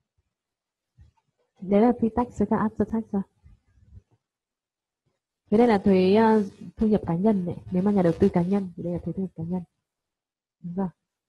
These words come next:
Thu nhập cá nhân. Sau đó thì đến nominal với cả real thì cũng dễ này. Nominal đây là danh nghĩa và real thì là lãi suất thực, rất dễ thôi. Tôi ví dụ có như này là tôi có R nominal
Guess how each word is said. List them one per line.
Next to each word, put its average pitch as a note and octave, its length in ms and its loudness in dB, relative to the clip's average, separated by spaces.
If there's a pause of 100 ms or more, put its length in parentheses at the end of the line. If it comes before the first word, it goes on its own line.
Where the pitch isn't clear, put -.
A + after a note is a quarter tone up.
(680)
Thu F#3+ 80 -10
nhập F3+ 160 -8
cá F3 80 -10
nhân. F3+ 180 -10 (1900)
Sau C#4 180 0
đó A#3 240 6
thì C4+ 120 0
đến A3+ 220 4
nominal A#3+ 560 4
với G#3+ 100 0
cả G3+ 360 0
real C4 180 4 (120)
thì A3 80 -2
cũng G#3 180 -6
dễ A#3 220 2
này. C4 160 2 (320)
Nominal A#3+ 460 2
đây G#3+ 100 2
là G#3+ 140 2
danh A#3 260 -2
nghĩa B3+ 300 -2
và G#3+ 100 0
real A#3+ 360 2
thì G#3 80 0
là F3+ 140 -2
lãi F3 180 -6
suất C4+ 180 -4
thực, - 200 -2 (280)
rất G#3 140 -10
dễ G#3+ 200 -4
thôi. A#3 80 -2 (400)
Tôi A#3+ 120 0
ví A#3 100 2
dụ G#3+ 280 -2
có G3 340 0 (680)
như A3+ 120 -2
này A3 200 2 (680)
là F#3+ 240 -2
tôi G#3+ 160 -4
có F#3+ 160 -2
R G3 340 2
nominal G#3 480 0